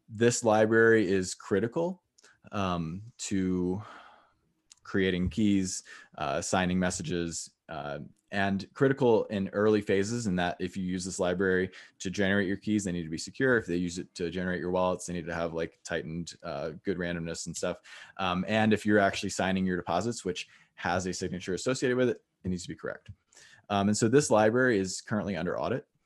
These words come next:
Um, it is also under, uh, ongoing formal verification, which has some initial results. That stuff's probably not gonna be ready until Q one, uh, but it is under, uh, security audit with N C C. Um, it's about two weeks in, and we have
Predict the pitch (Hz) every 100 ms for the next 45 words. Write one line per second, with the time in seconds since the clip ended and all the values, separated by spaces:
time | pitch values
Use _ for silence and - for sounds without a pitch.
0 | _ _ - 87 85 80 78 107 - _
1 | 107 107 110 135 147 151 143 135 - 95
2 | - 92 90 110 113 110 107 107 101 92
3 | 90 90 92 - 113 123 - 98 90 -
4 | - 95 95 - 104 104 101 - 101 98
5 | 104 107 95 90 90 - 87 90 85 90
6 | 85 87 90 87 - 87 110 139 - -
7 | - 95 98 104 127 123 113 110 98 101
8 | 101 98 92 _ _ _ 82 82 - -
9 | 101 95 87 85 85 87 - - 98 92
10 | 92 _ - 85 87 87 98 90 - 107
11 | 101 - 92 85 92 - - _ - 95
12 | 92 90 87 92 90 90 87 85